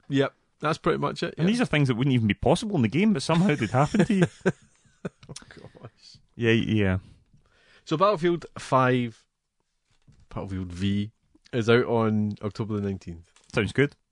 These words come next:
Speaker 1: Yeah?
Speaker 2: Yeah.
Speaker 1: Nice one. Games with gold haven't changed since last time, so I'm gonna fly through them, uh, y-, for the whole month of May. So you've got, what, two days left?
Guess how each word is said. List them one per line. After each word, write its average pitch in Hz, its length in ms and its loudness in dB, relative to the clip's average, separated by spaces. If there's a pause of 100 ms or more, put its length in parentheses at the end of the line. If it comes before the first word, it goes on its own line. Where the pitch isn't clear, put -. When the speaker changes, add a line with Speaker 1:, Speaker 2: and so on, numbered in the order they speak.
(200)
Speaker 1:
Yeah? 143 260 0 (180)
Speaker 2:
Yeah. 156 380 2 (260)
Speaker 1:
Nice 98 240 -2
one. 95 160 -2 (840)
Games 262 320 2
with 254 160 -6
gold 262 920 2
haven't 170 320 -2
changed 185 320 0
since 151 160 -8
last 156 280 -4
time, 160 220 -2
so 143 120 -6
I'm 131 40 -4
gonna 120 140 -2
fly 151 400 0
through 139 240 0
them, 135 400 -2
uh, 101 360 2
y-, 101 200 -6
for - 100 -12
the 110 100 0
whole 139 280 2
month 107 260 -4
of 101 60 -4
May. 104 280 -2
So - 140 -10
you've 92 180 -8
got, 95 200 -6
what, 85 160 -12 (160)
two 110 120 -6
days 104 200 -4
left? 120 260 -6